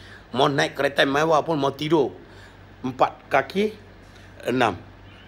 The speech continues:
lebar, eh. Ataupun enam kaki panjang,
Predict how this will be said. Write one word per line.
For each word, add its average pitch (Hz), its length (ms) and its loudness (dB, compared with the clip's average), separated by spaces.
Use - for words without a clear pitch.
lebar, 117 400 0
eh. 131 160 -2
Ataupun 127 460 -2
enam 143 180 0
kaki 135 300 -6
panjang, 151 320 2